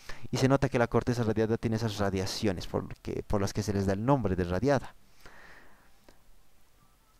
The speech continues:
Y en el caso de la foto de inferior se ve incluso la membrana oncosferal bastante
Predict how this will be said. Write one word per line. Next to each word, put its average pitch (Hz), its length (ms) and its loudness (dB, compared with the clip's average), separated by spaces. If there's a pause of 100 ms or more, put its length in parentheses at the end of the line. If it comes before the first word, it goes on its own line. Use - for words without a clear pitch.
(100)
Y 175 220 2
en 131 80 4
el 127 320 2
caso 135 240 2
de 117 80 6
la 110 80 4
foto 135 260 6
de 139 60 4
inferior 165 400 8
se 143 180 4
ve 131 100 8
incluso 156 500 4
la 139 120 8
membrana 113 420 4
oncosferal 110 600 2
bastante 117 560 2